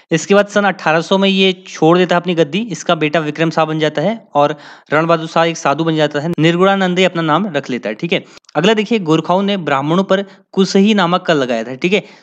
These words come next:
तो एग्जाम में क्वेश्चन बनता है कि कुसही नामक कर किससे संबंधित है? तो गोरखाओं से संबंधित है। और किस पर इन्होंने लगाया था? ब्राह्मणों पर यह कर लगाया था, ठीक है।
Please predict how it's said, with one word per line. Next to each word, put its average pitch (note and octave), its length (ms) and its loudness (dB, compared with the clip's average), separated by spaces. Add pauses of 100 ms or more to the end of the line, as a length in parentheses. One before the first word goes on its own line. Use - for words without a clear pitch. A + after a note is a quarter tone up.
(140)
तो F3+ 80 2
एग्जाम F3 280 0
में G3+ 60 -2
क्वेश्चन F#3+ 220 -2
बनता F3+ 200 0
है F#3 80 0
कि F#3+ 100 -6
कुसही F3+ 460 0
नामक F#3+ 280 0
कर F#3+ 140 2
किससे F#3+ 360 -6
संबंधित E3 400 -2
है? F#3+ 180 -6 (220)
तो D#3 80 0
गोरखाओं D3 360 2
से F#3+ 120 -2
संबंधित F3+ 360 -2
है। G3+ 60 2
और F3 180 -8
किस G3 140 -2
पर G#3+ 100 2
इन्होंने F#3+ 240 2
लगाया D#3+ 260 2
था? C#3 200 -2 (300)
ब्राह्मणों D#3 380 2
पर F#3+ 100 0
यह F3+ 60 2
कर F3+ 240 -2 (160)
लगाया B2+ 280 -2
था, A#2 140 -12
ठीक F3 180 -4
है। - 200 -6